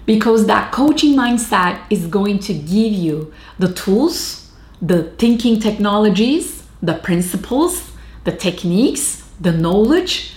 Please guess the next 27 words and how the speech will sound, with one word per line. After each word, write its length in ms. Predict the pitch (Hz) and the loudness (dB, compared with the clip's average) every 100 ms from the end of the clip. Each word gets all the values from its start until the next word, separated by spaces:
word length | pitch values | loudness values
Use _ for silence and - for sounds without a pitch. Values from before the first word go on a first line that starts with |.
| - | -8
the 240 | 170 190 196 | -4 -2 -4
experience, 1040 | 185 - - - - 466 403 294 277 - - | -6 -8 -10 -6 0 2 4 2 0 -8 -10
and 180 | 175 165 | -10 -8
perspectives. 1040 | 185 - - 165 - - - - - - - - - - - | -10 -12 -12 -14 -12 -16 -12 -10 -12 -16 -20 -20 -20 -14 -4
I 160 | - | 0
mean, 100 | 349 | 0
I 200 | 247 226 | 2 0
can 160 | 254 190 | 2 -2
talk 340 | - 196 214 | -2 -2 -2
about 300 | 202 156 - | -2 -2 -2
this 320 | - - - - - | -4 -10 -14 -14 -2
all 320 | 185 180 180 | 0 2 2
day, 300 | 175 - 208 - | -2 -6 -10 -6
right? 380 | 185 180 214 220 - - - - - | -2 2 0 -2 -10 -20 -20 -18 -2
But 280 | 233 202 - - - - - - - - - | 0 0 -4 -12 -20 -20 -20 -20 -20 -20 -4
think 260 | 302 311 | -2 0
about 280 | 233 - - | -2 -4 -8
this. 360 | - - - - - - - | -14 -12 -12 -14 -18 -20 -12
What 280 | 180 202 269 | -2 0 0
does 160 | 349 311 | -2 2
it 160 | 311 220 | 2 2
mean 520 | 202 202 165 151 - - - - | 2 2 0 -4 -10 -18 -18 -8
to 160 | - | -2
have 480 | 196 - 190 170 160 - - - | -2 0 -2 -2 -6 -14 -20 -8
an 200 | 185 180 | -8 -4
unstoppable 760 | 190 220 247 - - 240 214 208 | -2 0 0 -4 -6 -6 -2 0
mindset? 680 | 180 170 160 156 - - | 0 -2 -4 -6 -10 -12